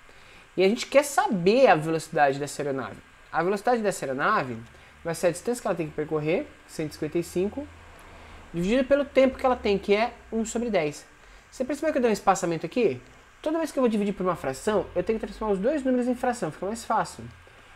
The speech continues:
Aí você faz meios e extremos, ok?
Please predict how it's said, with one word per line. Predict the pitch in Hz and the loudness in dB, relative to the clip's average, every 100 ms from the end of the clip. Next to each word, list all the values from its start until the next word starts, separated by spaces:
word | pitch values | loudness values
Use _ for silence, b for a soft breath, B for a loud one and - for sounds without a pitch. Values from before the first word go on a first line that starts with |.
| B | B
Aí | 156 202 | 2 2
você | 226 220 | 2 -2
faz | 202 196 262 254 - | 2 4 4 0 -4
meios | 175 170 170 180 226 320 - - - | 2 6 6 6 4 -2 -6 -16 -8
e | 156 | -6
extremos, | 131 - - 170 127 107 120 - - - - - - - | -6 -4 0 2 0 -6 -14 -20 -20 -20 -20 -20 -20 -16
ok? | - - 180 294 | -8 2 4 4